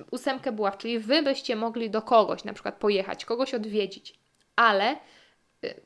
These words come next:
to by było na chwilę tylko, a potem znowu jesteście jakby sami sobie, tak? Panem. Paść kielichów może być osoba spod znaku,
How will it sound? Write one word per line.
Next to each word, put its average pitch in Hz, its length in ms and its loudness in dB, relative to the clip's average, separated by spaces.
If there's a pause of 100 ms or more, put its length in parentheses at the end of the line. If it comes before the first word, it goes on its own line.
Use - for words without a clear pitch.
to 269 160 4
by 269 80 0
było 240 220 -2
na 226 80 -4
chwilę 226 440 -6
tylko, - 420 -10
a 226 80 -6
potem 277 220 -2
znowu 294 300 -4
jesteście 262 460 -6
jakby 247 220 -6
sami 240 320 -10
sobie, 196 320 -6
tak? 285 300 -6 (720)
Panem. 185 360 -6 (2750)
Paść 370 200 -2
kielichów 294 500 0
może 311 240 0
być 254 160 -8
osoba 240 280 -2
spod 226 240 -12
znaku, 208 480 -6